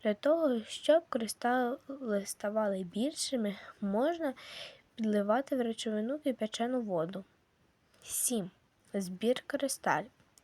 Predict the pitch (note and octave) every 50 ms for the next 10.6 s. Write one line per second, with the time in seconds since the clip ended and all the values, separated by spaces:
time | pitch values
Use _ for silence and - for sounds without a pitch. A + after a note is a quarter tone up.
0 | - - - - - - - _ - B3 B3 C#4+ E4 D#4+ - C#4+ B3 A#3 G#3+ -
1 | - - C#4+ D#4+ D#4+ D#4 C#4 A#3 G3+ G#3+ G#3 - - G#3 G3+ F#3+ G#3 A3 A#3+ B3
2 | A#3+ - - A#3 G3+ F#3 F3+ F3 G3 G#3 A#3 A#3+ A#3 A3 G3 F#3 F#3 F#3+ E3+ F3
3 | - _ _ _ - - - G3 F#3 F#3 G#3+ B3+ - D#4 D4+ D4+ - G3 F#3+ F#3
4 | - _ _ _ _ _ - - - _ - - - - - - _ _ A#3 G#3+
5 | G3+ - - C#4 C#4+ - - C#4 C4 - - G#3+ G#3 A3+ C#4 F4 F#4 F4 D#4 A3+
6 | A3+ G#3+ G3 - _ _ _ _ _ _ - G3+ G3 F#3 G#3+ A3+ C#4 D#4+ F4 E4+
7 | - - A3+ G#3+ - - _ _ _ - B3+ A#3+ A3+ A3+ G3+ F3+ D3 - - _
8 | - - G#3 G3+ G3+ - - - A3 C4+ D#4+ F4+ - _ _ _ _ - - -
9 | - - - - - - _ _ - G3+ G#3+ A3 A#3 B3 A#3+ - A3+ G#3 - -
10 | - - A3 G#3+ C4 D#4+ D#4 - - - G#3 G3